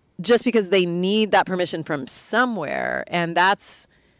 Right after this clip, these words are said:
you know, that permission can hopefully carry them until they get to the point where they just give it to themselves. You know, but having someone saying, "Hey, it's okay to explore this. Yeah, go over to the spanking booth and try a spanking. See if you like that. <laughs> Go over and h-,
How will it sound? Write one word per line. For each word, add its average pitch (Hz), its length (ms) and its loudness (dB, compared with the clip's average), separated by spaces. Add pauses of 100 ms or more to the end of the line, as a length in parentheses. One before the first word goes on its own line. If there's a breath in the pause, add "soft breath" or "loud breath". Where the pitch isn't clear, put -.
(180 soft breath)
you 180 120 -2
know, 165 100 -2
that 190 320 2
permission 180 500 -4
can 160 300 -6
hopefully 190 520 0
carry 156 360 -2
them 151 200 -4
until 151 240 -6
they 160 120 0
get 156 140 -2
to 165 80 -8
the 147 80 -6
point 147 180 -10
where 147 100 -6
they 143 100 -6
just 143 180 -10
give 156 140 -4
it - 80 -8
to - 80 -16
themselves. - 720 -10 (580 soft breath)
You 170 80 -2
know, 160 100 0
but 160 100 -2
having 170 280 -4
someone 143 460 -14
saying, 180 540 -10
"Hey, 226 380 -12
it's - 160 -12
okay 254 340 -8
to 240 80 -6
explore 160 400 -8
this. - 360 -12 (260 soft breath)
Yeah, 330 320 -2
go 240 160 2
over 302 160 -2
to 285 140 -6
the 277 100 -4
spanking 262 460 -6
booth 143 260 -4
and 170 100 -8
try 233 220 -4
a 247 80 -4
spanking. 226 480 -6
See 143 160 -4
if 220 100 -6
you 240 120 -2
like 240 120 -4
that. - 220 -8 (120 loud breath)
<laughs> - 100 -20
Go 277 180 2
over 302 160 -2
and 285 120 -4
h-, 220 60 -8